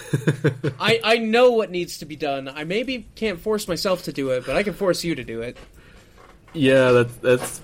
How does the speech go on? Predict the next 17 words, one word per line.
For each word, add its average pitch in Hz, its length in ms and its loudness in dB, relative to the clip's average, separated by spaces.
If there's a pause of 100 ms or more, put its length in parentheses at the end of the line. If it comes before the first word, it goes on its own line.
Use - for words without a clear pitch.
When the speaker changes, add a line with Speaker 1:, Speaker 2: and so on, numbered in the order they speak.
Speaker 1:
pr-, - 240 -10
pretty 196 300 0
much 185 280 0
is, 120 280 0
like, 107 140 -2
"Do 123 120 2
as 135 100 0
I 127 60 4
say, 117 240 2
not 107 240 0
as, 104 160 -6
not 110 220 -2
as 110 100 -2
I 104 80 2
do." 90 460 -4 (280)
Um, 87 800 -8 (1300)
so 87 560 0